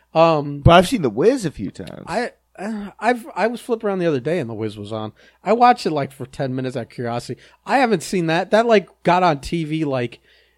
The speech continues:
Speaker 1: it was, like, an event, like, in the seventies or eighties. And I remember as a kid, like, it was a big deal that it was on T V. And I remember I watched it, but I couldn't,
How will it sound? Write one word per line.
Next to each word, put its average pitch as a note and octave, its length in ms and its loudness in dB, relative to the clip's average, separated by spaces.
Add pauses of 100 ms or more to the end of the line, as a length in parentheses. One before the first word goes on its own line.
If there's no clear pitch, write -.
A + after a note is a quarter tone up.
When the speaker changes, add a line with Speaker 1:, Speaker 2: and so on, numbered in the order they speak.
(220)
Speaker 1:
it F#3+ 100 2
was, F3 180 6
like, E3+ 180 4
an D3 100 2
event, B2 680 -2
like, C3+ 260 -4
in C3+ 120 -2
the B2 260 -6 (280)
seventies C3+ 720 -6
or A2+ 120 -8
eighties. A#2+ 440 -6 (380)
And C3 200 -4
I C3+ 60 0
remember C#3 380 0
as A2+ 120 -4
a A2 40 -16
kid, C3+ 400 -2
like, B2 240 -4 (240)
it - 40 0
was D#3+ 120 2
a C#3+ 60 0
big C3+ 260 -2
deal B2+ 200 0
that B2+ 60 2
it A#2 60 -2
was A2 140 -8
on A#2+ 140 -4
T B2 220 -10
V. A2 380 -6 (460)
And C#3 200 0
I B2+ 60 0
remember C#3+ 440 0
I B2 80 -2
watched B2+ 480 -4
it, A#2 120 -12
but C3 120 -6
I C#3 100 0
couldn't, B2 380 -6